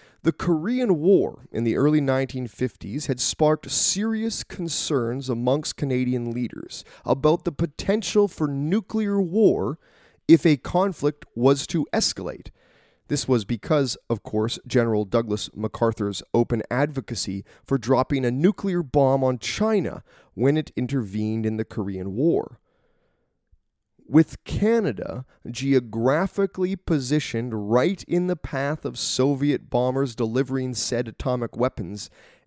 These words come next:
any outbreak of nuclear war was going to explicitly and immediately affect Canadians and Canadian soil.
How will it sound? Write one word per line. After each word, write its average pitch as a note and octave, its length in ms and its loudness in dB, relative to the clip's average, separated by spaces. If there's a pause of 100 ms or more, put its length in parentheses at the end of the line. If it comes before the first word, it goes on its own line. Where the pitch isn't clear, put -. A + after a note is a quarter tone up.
(120)
any G#3+ 440 4
outbreak D#3+ 540 0
of D3+ 120 0
nuclear D3+ 500 -2
war A2+ 480 0 (160)
was B2+ 160 -4
going C#3+ 240 0
to C#3+ 100 -2
explicitly - 920 -4 (440)
and D3+ 200 4
immediately E3 760 0
affect C#3 500 -4
Canadians E3+ 760 -2 (480)
and B2 180 -2
Canadian A#2 520 -2
soil. A#2+ 500 -2